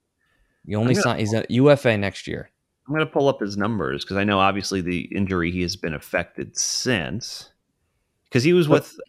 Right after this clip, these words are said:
Speaker 2: uh, he was with Otta-, Ottawa last
Speaker 1: No,
Speaker 2: year?
Speaker 1: l-, l-, no, he was with the Florida Panthers.
Speaker 2: Oh, that's right. Jeez, I, you know. Uh, so he was, he's just fresh off of a Stanley Cup final.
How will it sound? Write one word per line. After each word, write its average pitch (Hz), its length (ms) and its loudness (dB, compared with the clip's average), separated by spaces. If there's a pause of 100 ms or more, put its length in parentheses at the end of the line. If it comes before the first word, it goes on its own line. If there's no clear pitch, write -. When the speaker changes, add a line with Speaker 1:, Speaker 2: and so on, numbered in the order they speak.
(140)
Speaker 2:
uh, 98 180 2
he 131 100 -2
was 139 140 0
with 120 260 0
Otta-, 101 540 -2 (120)
Ottawa 123 480 2
last 147 340 -2
Speaker 1:
No, 135 120 2
Speaker 2:
year? 175 180 -4 (180)
Speaker 1:
l-, - 140 -10 (200)
l-, - 120 -2
no, 135 220 2
he 110 120 2
was 113 220 -2
with 117 220 0
the 117 120 -6
Florida 117 280 2
Panthers. - 600 -4 (320)
Speaker 2:
Oh, 170 120 4
that's 175 160 2
right. - 220 0 (1200)
Jeez, - 220 -10
I, - 60 -12 (460)
you 60 100 -12
know. - 160 -10 (1300)
Uh, 98 180 2
so 131 160 4
he 180 160 4
was, 170 200 4
he's 165 180 2
just 180 160 0
fresh 151 220 4
off 135 120 4
of 117 180 0
a - 40 -10
Stanley 127 240 2
Cup 113 160 -2
final. - 360 -6